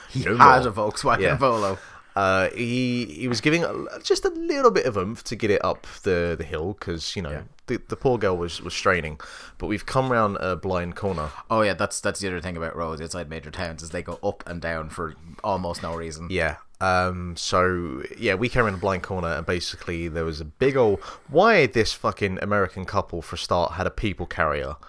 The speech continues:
Speaker 2: right? There was two of them. That's the first question.
Speaker 1: <laughs>
Speaker 2: But, um,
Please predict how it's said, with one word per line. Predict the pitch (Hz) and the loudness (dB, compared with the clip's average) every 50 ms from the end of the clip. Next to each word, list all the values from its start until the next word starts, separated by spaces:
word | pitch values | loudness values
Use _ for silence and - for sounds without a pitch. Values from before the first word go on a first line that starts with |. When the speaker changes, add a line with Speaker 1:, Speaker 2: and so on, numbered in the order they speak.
| - - - | -18 -8 -2
Speaker 2:
right? | 85 85 80 - - | 0 2 2 0 0
There | 85 101 | -2 -2
was | 90 92 - | -2 -2 -4
two | - - - 135 95 | -2 2 2 4 4
of | 80 73 - | 2 -4 -6
them. | 65 62 60 - - - | -8 -10 -10 -14 -6 0
That's | 117 123 - - 135 | 0 2 2 2 -2
the | - | 0
first | - 123 110 101 - - | 6 6 6 6 6 2
question. | - - 143 - - - - - - | -2 -4 -4 -4 -6 -8 -8 -8 -10
Speaker 1:
<laughs> | - - - - - - - - - _ - | -10 -18 -18 -16 -16 -16 -18 -18 -16 _ -2
Speaker 2:
But, | - 98 - - - - 104 | -2 -2 0 0 0 2 4
um, | 92 92 92 90 90 87 90 85 | 4 6 6 4 2 0 -2 -8